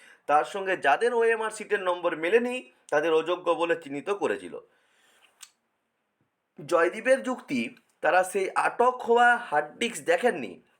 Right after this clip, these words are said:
অথচ সেই হার্ড ডিস্কের তথ্যের সঙ্গে নম্বর না মেলায় তাদের অযোগ্য বলে, অযোগ্য বলে, আহ, অযোগ্য বলে কি বলেছে, চিহ্নিত করা হয়েছে। প্রধান বিচারপতি বলেন,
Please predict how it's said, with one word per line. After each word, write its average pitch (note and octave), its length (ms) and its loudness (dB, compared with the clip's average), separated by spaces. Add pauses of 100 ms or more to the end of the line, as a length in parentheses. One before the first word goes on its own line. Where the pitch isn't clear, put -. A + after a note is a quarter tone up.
অথচ F3+ 320 -2
সেই G#3 160 -2
হার্ড F#3+ 240 2
ডিস্কের A#3 500 -2
তথ্যের A#3 340 0
সঙ্গে A3 320 -4
নম্বর F3+ 420 0
না E3+ 220 2
মেলায় A3+ 400 2 (340)
তাদের D3+ 260 0
অযোগ্য G3 460 0
বলে, A3+ 420 2 (480)
অযোগ্য F#3+ 420 0
বলে, F#3+ 280 2
আহ, E3 720 2
অযোগ্য E3 540 0
বলে G3 480 2 (460)
কি D3+ 100 -8
বলেছে, F#3+ 380 -4
চিহ্নিত D#3+ 360 -4
করা C#3+ 280 2
হয়েছে। G#2 580 -8 (440)
প্রধান G3 340 2
বিচারপতি B3+ 500 -2
বলেন, E3 400 2